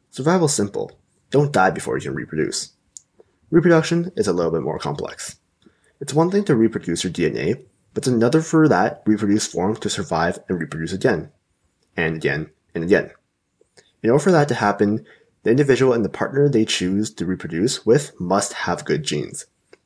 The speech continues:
Also, their life conditions need to be strong for them to continue passing on their genetic lineage. Humans have survived and thrived for millions of years because they created strong social groups that work together to achieve specific goals.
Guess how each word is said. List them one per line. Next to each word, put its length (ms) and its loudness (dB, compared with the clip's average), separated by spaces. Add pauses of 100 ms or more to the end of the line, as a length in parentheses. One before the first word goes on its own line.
Also, 480 4 (200)
their 120 0
life 220 2
conditions 480 0
need 120 0
to 80 -4
be 100 -2
strong 380 0
for 100 -8
them 160 0
to 80 0
continue 400 -2
passing 400 -4
on 160 -4
their 120 0
genetic 360 -4
lineage. 560 -4 (1300)
Humans 280 2
have 140 0
survived 500 0
and 160 -4
thrived 300 -2
for 80 -8
millions 400 2
of 60 -2
years 340 0 (340)
because 320 -4
they 160 2
created 320 2
strong 420 0
social 300 0
groups 220 0
that 200 -2
work 140 -2
together 380 2
to 160 -4
achieve 360 -6
specific 540 -8
goals. 400 -4